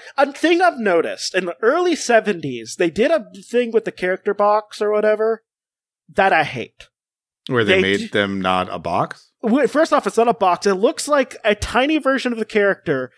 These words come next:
Speaker 2: Yeah.
Speaker 1: jumping from a moon.
Speaker 2: <laughs>
Speaker 1: And I hate it.
Speaker 2: It's not my favorite. I love, uh, cover box art. Uh,
Speaker 1: But, but, like, it's, like, it's, it's
Speaker 2: not
Speaker 1: good,
Speaker 2: great.
Speaker 1: it's good art. It's just the circle around it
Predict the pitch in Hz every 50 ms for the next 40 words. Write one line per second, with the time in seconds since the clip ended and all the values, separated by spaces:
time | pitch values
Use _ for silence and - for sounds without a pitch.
0 | - - - - 95 160 220 226 214 - 269 254 208 - 226 220 202 202 180 170
1 | 156 139 123 110 104 98 101 110 _ _ _ _ _ - - 107 - - - -
2 | - - - - - 165 160 151 147 143 135 147 160 143 123 110 101 - _ _
3 | _ _ _ _ _ _ - - - - - - - - - - - 110 101 -
4 | - 117 110 107 92 90 87 82 - - 92 87 87 90 92 107 120 120 117 107
5 | 107 110 113 110 110 107 101 95 95 90 82 82 _ _ _ _ 87 - - -
6 | 101 90 85 82 82 - - 98 85 87 82 82 85 82 80 76 - - 87 82
7 | 78 73 76 - - _ _ _ _ - 101 90 78 - 156 254 254 - - -
8 | _ - - 208 - 254 262 254 294 262 - 277 - - - _ _ - 262 285
9 | 294 - - 294 - - - - - _ _ _ - - 277 - - - - 320
10 | 403 415 - 233 269 - - - 254 302 349 - - - - 262 285 233 180 165
11 | - 220 202 - - 254 - - 262 - - - 240 269 285 - 311 262 226 214
12 | 208 208 202 202 -